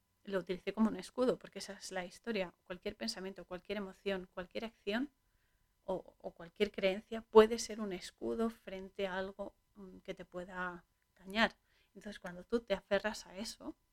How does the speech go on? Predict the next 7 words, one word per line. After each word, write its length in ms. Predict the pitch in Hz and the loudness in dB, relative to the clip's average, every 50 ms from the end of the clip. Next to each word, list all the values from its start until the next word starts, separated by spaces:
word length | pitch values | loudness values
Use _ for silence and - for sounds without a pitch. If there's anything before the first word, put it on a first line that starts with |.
| _ _ _ _ _ _ _ _ _ _ _ _ _ | _ _ _ _ _ _ _ _ _ _ _ _ _
esa 240 | - 208 - - 233 | -12 -12 -6 -2 0
energía 420 | 220 202 190 185 - - 214 202 190 | 0 0 0 -4 -6 -4 -4 -2 -2
negativa, 640 | 190 180 180 170 165 190 196 202 190 175 175 - - | -2 -4 -6 -6 -6 -6 -6 -6 -4 -6 -6 -8 -8
oscura 640 | 185 185 - - - _ 214 208 208 196 170 - - | -12 -12 -12 -16 -8 _ -2 0 0 0 0 -2 -4
o 100 | - 185 | -8 -10
maligna 540 | 175 165 165 170 180 202 226 226 - - - _ | -10 -8 -6 -6 -4 -2 -2 -2 -4 -6 -10 _
no 420 | - 202 202 196 202 220 226 - | -6 -6 -4 -4 -4 -6 -8 -10